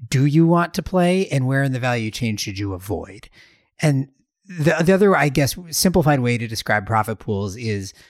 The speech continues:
I'll see if I can do this verbally. I-, it's represented in a chart, right? It's an X Y axis. The X axis is revenue. So how much money is there total revenue to be made in a given portion of the value chain? As you said, in the auto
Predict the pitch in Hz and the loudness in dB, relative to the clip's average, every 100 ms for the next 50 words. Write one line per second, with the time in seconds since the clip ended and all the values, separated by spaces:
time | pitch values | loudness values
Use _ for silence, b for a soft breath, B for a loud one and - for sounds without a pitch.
0 | b - 135 143 143 131 110 107 101 - | b -6 0 0 0 -4 -4 -2 -2 -2
1 | - - _ _ - 110 131 120 110 101 | -6 -10 _ _ -6 0 2 2 0 -2
2 | 95 101 139 139 147 - - - 151 165 | -6 -8 -8 -4 -4 -4 -8 -4 0 2
3 | 165 156 143 123 117 - 107 90 _ 110 | 2 2 2 0 -4 0 0 -2 _ -6
4 | 107 104 - 113 107 127 110 101 98 - | -4 -4 -6 -4 -2 0 0 0 -2 -4
5 | 104 101 - B B - 131 131 170 147 | -6 -6 -8 B B 0 2 2 4 2
6 | - 143 127 117 107 104 98 87 92 - | 2 -4 -2 -4 -2 -4 -4 -6 -6 -2
7 | 107 117 113 110 104 104 95 95 92 92 | 0 0 -2 -4 -4 -4 -4 -2 -2 -4
8 | b b _ - 160 143 107 113 107 110 | b b _ 2 4 4 2 -2 -4 -4
9 | 101 95 - 104 98 98 95 98 101 98 | -6 -8 -8 -6 -6 -4 -6 -6 -8 -8
10 | 90 104 101 92 90 - _ - 139 135 | -6 -6 -6 -8 -12 -16 _ 0 2 2
11 | 143 110 101 101 98 85 95 - 82 82 | 0 -4 -4 -4 -4 -6 -10 -10 -10 -10
12 | 90 101 95 - 87 87 85 95 101 98 | -10 -8 -6 -6 -6 -8 -6 -2 -2 -2
13 | 90 | -6